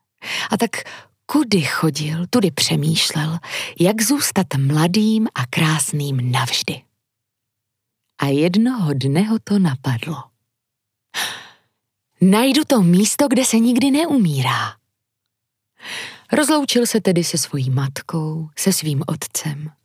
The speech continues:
se všemi svými přáteli i příbuznými a vydal se na cestu. Dlouho chodil světem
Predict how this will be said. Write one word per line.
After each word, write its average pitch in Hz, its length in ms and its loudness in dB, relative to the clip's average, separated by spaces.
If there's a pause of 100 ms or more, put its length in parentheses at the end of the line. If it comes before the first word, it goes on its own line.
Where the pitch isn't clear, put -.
(320)
se 185 140 0
všemi 214 260 2
svými 214 360 2
přáteli 175 640 0
i 165 120 -2
příbuznými 170 880 0 (340)
a 151 60 0
vydal 147 340 2
se 143 180 -4
na 135 160 -2
cestu. - 560 -6 (1700)
Dlouho 269 400 2
chodil 170 340 2
světem 151 680 -6